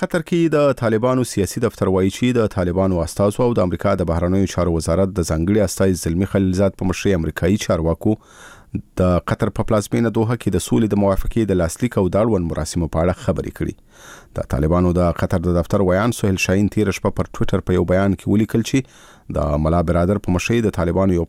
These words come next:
پلاوی پرون مازدیګر او د چهارشنبې په ورځ له امریکایي پلاوي سره غږېدلی او ګټورې خبرې ورسره کړي. ښاغلي شاهین لیکلي چې د دې لیدنو کتنو بهیر به دوام وکړي. د امریکایي چارواکو او طالبانو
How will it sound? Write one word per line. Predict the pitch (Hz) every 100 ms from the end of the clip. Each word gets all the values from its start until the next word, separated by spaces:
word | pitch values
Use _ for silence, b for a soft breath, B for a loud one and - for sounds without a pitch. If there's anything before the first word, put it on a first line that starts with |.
| -
پلاوی | 101 95 -
پرون | 95 113 101
مازدیګر | 85 - 101 101
او |
د | 87 -
چهارشنبې | 113 - 90 87 -
په | 92
ورځ | 107 104
له | 85
امریکایي | 85 - 90 98 95 -
پلاوي | 90 90 87 -
سره | 87 87 82
غږېدلی | 82 80 80 104 120
او | 98
ګټورې | 82 82 76 78
خبرې | 90 87 - 80
ورسره | - - -
کړي. | 80 - B B B B -
ښاغلي | 131 131 123 120
شاهین | 117 113
لیکلي | 101 117 117
چې | 117 101
د | 92
دې | 95
لیدنو | 82 87 87 -
کتنو | - 101 92
بهیر | 85 85
به | 85
دوام | 73 67 -
وکړي. | 53 - - - - 82
د | 78
امریکایي | 78 87 82
چارواکو | 80 85 90 - 80
او | 82
طالبانو | 80 87 87